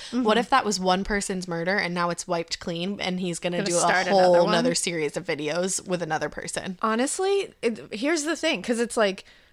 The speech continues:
Speaker 1: there's that, and then there's these weird videos of him, like, in a weird room in a house, and you can't really see it.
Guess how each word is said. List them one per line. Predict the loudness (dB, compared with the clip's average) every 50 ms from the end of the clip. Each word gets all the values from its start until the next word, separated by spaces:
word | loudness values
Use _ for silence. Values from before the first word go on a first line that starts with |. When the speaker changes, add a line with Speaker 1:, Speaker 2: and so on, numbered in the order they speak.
| _ _ _
Speaker 1:
there's | 0 2 2 0 0
that, | 0 2 4 4 2 2 0 -2
and | -2 0
then | 0 0 0
there's | 0 0 0 -2 -4
these | -6 -8 -8
weird | -8 -6 -4 -2 0 0 0 0 0
videos | 0 -2 0 2 2 2 0 0 -2 -4
of | -6 -6
him, | -6 -6 -4 -4 -4
like, | -4 -6 -8 -10 -18 _ _ -8
in | -6 -4
a | -4 -4
weird | -6 -4 -4 -2 0 0 -2 -2
room | -4 -8 -6 -4 -2 -2 -2 -2 -2 -4
in | -4 -6
a | -8
house, | -10 -4 0 0 0 0 0 -4 -4 -6
and | -4 -4 -6
you | -6
can't | -6 -4 -4 -2 -2
really | -2 -2 -2
see | -4 -6 -6 -4 -4 -2 -2
it. | -2 -4 -6